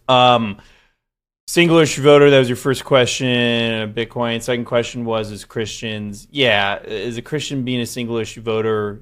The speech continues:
is pretty stupid. Uh, I guess the only thing I would argue is obviously, uh, there's clear moral lines around something like abortion. Maybe other issues, it's maybe harder to dedicate. So,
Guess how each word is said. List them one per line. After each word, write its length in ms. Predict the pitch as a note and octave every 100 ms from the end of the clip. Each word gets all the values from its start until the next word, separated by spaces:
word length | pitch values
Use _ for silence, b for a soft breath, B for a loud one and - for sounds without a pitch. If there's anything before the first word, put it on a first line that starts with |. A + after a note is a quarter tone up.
| -
is 100 | -
pretty 220 | D#3 D3
stupid. 680 | - B2+ A2 A2+ A2 A2 -
Uh, 440 | - A#2+ A#2+ A#2 G#2+
I 140 | C3+
guess 240 | D#3+ G3+ -
the 100 | D#3
only 140 | D3
thing 220 | C3+ C#3+
I 40 | B2+
would 120 | A#2+
argue 480 | G#2+ A2+ A2 A#2 A2
is 240 | A2 G2+
obviously, 640 | G#2+ G#2+ G#2 - A2+ G#2 G2 B B B B B _ _ -
uh, 100 | F2+
there's 280 | A#2+ C3 B2
clear 400 | - - D#3 C#3
moral 320 | B2 B2 B2
lines 320 | A#2+ A#2+ G#2+
around 200 | A#2 A2
something 240 | G#2 A2 A2
like 180 | G#2
abortion. 840 | G#2 G2 G#2 G#2+ - A2+ G#2+ G#2+ G#2+
Maybe 300 | A#2 A#2+ A2+
other 240 | A2+ A#2
issues, 400 | A2+ - B2+ G#2+
it's 120 | G2
maybe 280 | A#2 G#2 G2+
harder 360 | G2 G#2+ G#2 G#2
to 280 | G#2+ G2 G#2
dedicate. 560 | - A2 G#2+ A2+ G#2+
So, 360 | - A#2 G#2+ G2+